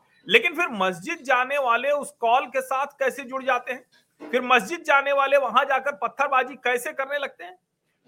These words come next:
पुलिस के ऊपर पत्थरबाजी, ये सामान्य घटनाक्रम नहीं होता है।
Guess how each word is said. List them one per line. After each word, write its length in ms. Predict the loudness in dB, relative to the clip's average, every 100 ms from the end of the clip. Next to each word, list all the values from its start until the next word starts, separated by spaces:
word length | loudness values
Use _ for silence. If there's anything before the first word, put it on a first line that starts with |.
| -20 -14
पुलिस 280 | -12 -12 -12
के 120 | -12
ऊपर 240 | -10 -10
पत्थरबाजी, 540 | -12 -14 -20 -20 -20 _ _ _ _ _ _ _
ये 80 | -2
सामान्य 500 | 2 2 2 0 0
घटनाक्रम 560 | -2 -2 -6 -6 -8
नहीं 180 | -8 -8
होता 220 | -8 -8
है। 120 | -18